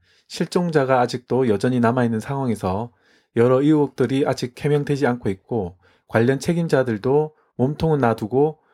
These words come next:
깃털만 향하는 문책성 인사 정도에 그쳐서 여전히 세월호 참사 이슈는 전국의 핵폭탄급 뇌관입니다. 뿐만 아니라 안대희 총리 후보자 사태 이후에 국정 공황 상태가 지속되고 있고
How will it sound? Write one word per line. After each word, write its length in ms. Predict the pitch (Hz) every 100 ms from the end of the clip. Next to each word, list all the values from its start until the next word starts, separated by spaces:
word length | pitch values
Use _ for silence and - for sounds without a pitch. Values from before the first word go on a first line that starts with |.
| _ _
깃털만 480 | - 139 165 156 147
향하는 580 | 131 135 127 110 110 90 - _
문책성 680 | 117 123 139 147 - 147 147
인사 300 | 160 165 147
정도에 340 | 123 110 120
그쳐서 600 | 110 - 104 113 110 92 - _ _ -
여전히 280 | 117 147
세월호 360 | 147 165 160 160
참사 340 | - 165 151
이슈는 480 | 135 120 120 131 143 - _ _ _
전국의 520 | - 135 143 139 147 147
핵폭탄급 880 | - - 165 - 165 - 135 147 _ _ _
뇌관입니다. 720 | 110 113 127 127 104 95 92 - _ _ _ _ _ _ _
뿐만 280 | 165 180
아니라 560 | 160 139 123 117 104 92 _ _ _
안대희 500 | - 139 151 165 170
총리 340 | 226 180 175 175
후보자 460 | 185 170 156 135
사태 340 | 131 180 - 147
이후에 520 | 110 104 123 143 147 _ _
국정 480 | - - - 160 156
공황 360 | 143 147 165
상태가 720 | 160 156 147 143 113 113 92 95
지속되고 480 | - 139 - 127 101
있고 460 | - 123 135 147